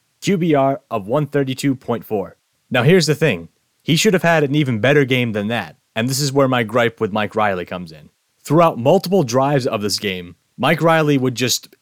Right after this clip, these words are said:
yank Luis completely and put in DeAndre Johnson, who's kind of their gadget quarterback guy who can run. And it's not even like what Sean Payton did with Taysom Hill with the Saints,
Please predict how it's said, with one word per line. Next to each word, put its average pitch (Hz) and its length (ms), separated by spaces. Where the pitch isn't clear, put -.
yank 113 640
Luis 120 420
completely 113 640
and 120 160
put 143 160
in 123 240
DeAndre 120 500
Johnson, 104 640
who's 117 200
kind 135 160
of 117 100
their 107 340
gadget 123 380
quarterback 110 500
guy 104 280
who 101 100
can 95 160
run. 92 320
And 170 120
it's 156 100
not 233 180
even 208 200
like 185 180
what 165 140
Sean 160 280
Payton 143 300
did 135 180
with 135 180
Taysom 143 360
Hill 147 120
with 123 120
the 107 60
Saints, - 520